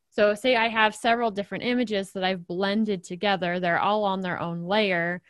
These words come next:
'cause I'm using the darks from this one, the lighters from this one, or variations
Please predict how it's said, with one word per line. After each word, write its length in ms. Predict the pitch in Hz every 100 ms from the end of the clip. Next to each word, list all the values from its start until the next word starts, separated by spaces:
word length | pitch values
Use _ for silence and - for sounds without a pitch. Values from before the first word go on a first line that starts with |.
| _ _
'cause 140 | - 196
I'm 200 | 185 190
using 380 | 196 185 190 185
the 80 |
darks 400 | 180 180 180 175 -
from 120 | 196
this 220 | 185 180
one, 220 | 180 180
the 100 | 180
lighters 400 | 175 175 175 175
from 220 | - 185 175
this 180 | 175
one, 260 | 190 180 175
or 140 | 175
variations 960 | 175 190 180 180 185 185 180 175 175